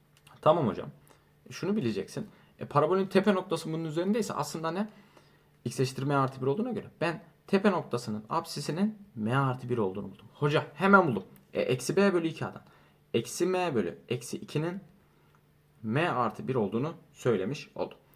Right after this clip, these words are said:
Eksi ile eksiyi sadeleştirdiğimde m'nin iki m artı iki eşit olduğunu, ki iki m'yi bu tarafa attığımda eksi m'nin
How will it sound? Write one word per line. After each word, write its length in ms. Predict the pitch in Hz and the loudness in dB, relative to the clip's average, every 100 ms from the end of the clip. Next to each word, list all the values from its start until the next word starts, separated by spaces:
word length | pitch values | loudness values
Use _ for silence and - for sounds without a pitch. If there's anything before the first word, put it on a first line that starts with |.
| _ - | _ -2
Eksi 320 | 170 165 - | 0 0 -2
ile 100 | 110 | -2
eksiyi 260 | 92 - - | -2 -8 -4
sadeleştirdiğimde 840 | 95 117 131 135 139 135 139 139 - - - _ | 0 2 2 -2 -2 0 0 -2 -6 -20 -20 _
m'nin 480 | - 117 151 175 170 - - _ _ _ _ _ - | -2 2 4 2 -4 -10 -20 _ _ _ _ _ -10
iki 200 | 139 - | -8 -2
m 200 | 139 80 | -2 -2
artı 380 | - 101 110 135 | -2 0 0 -2
iki 200 | 131 156 | -6 -4
eşit 240 | 151 - | -4 0
olduğunu, 300 | 156 147 151 151 - _ | 0 0 -4 -6 -18 _
ki 280 | - 143 - - - _ | 0 0 0 -18 -20 _
iki 200 | - - | -12 -2
m'yi 240 | 180 170 156 | 2 2 2
bu 60 | |
tarafa 260 | 151 165 160 | 0 -2 0
attığımda 300 | - - - - _ _ _ - | -4 -4 -10 -16 _ _ _ 2
eksi 400 | 135 - - 202 | 2 0 2 4
m'nin 460 | 185 151 110 87 | 6 4 2 0